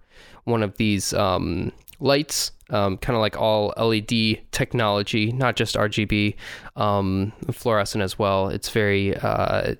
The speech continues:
power efficient, um, and you can get really, really powerful lights that are very bright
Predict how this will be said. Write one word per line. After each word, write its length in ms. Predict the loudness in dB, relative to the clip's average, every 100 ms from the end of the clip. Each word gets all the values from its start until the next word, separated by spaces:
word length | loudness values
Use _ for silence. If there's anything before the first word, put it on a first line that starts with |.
| _
power 380 | -6 0 2 2
efficient, 800 | 0 -2 0 2 2 0 -2 -8 -10 -20 -20 -20 -18 -8
um, 480 | -2 0 2 0 -2 0
and 280 | 0 2 2
you 120 | 2
can 180 | 2 2
get 180 | 2
really, 340 | 2 2 2 2
really 200 | 2 2
powerful 440 | 2 2 0 0
lights 400 | 0 0 0 -4
that 180 | 0 0
are 80 | 2
very 220 | 2 0
bright 560 | -2 0 2 0 -4